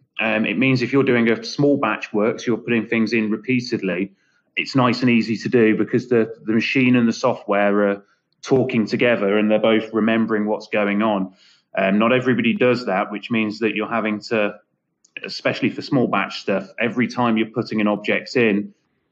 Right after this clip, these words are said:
you're having to then realign where it is with the software. With Gravotech, with our software and lasers, because they communicate together, it,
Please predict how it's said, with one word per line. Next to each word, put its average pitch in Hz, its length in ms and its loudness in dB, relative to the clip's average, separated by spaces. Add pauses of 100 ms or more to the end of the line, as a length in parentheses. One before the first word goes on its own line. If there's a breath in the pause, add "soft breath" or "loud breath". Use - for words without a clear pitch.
(180)
you're 110 160 0
having 120 320 0
to 110 140 -2
then 104 540 0 (460)
realign 113 920 4
where 107 220 4
it 101 140 0
is 110 180 0
with 104 160 0
the 101 80 -6
software. 95 640 -2 (260)
With 104 200 -4
Gravotech, 113 540 0 (120)
with 113 140 -2
our 120 160 -2
software 113 580 0
and 104 80 0
lasers, 110 520 0 (460 loud breath)
because 131 220 0
they 120 100 2
communicate 113 600 0
together, 95 560 -2
it, 101 160 -4